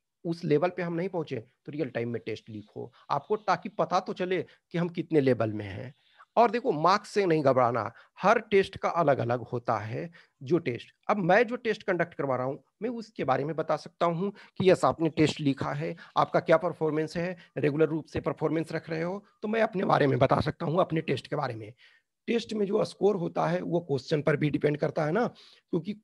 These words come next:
यदि क्वेश्चन बहुत टफ दिया जाए, तो आपके कम स्कोर होंगे, क्वेश्चन बहुत ईजी दिया जाए, तो आपके ज्यादा स्कोर होंगे।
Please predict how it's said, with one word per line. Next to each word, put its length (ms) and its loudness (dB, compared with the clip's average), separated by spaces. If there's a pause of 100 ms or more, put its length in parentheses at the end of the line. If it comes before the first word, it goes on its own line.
(140)
यदि 180 0
क्वेश्चन 340 -2
बहुत 260 2
टफ 180 2
दिया 180 4
जाए, 240 -2 (480)
तो 60 4
आपके 220 2
कम 240 0
स्कोर 260 -2
होंगे, 280 -2 (400)
क्वेश्चन 340 4
बहुत 240 6
ईजी 180 0
दिया 200 4
जाए, 260 -4 (240)
तो 60 0
आपके 220 4
ज्यादा 320 8
स्कोर 280 4
होंगे। 360 -2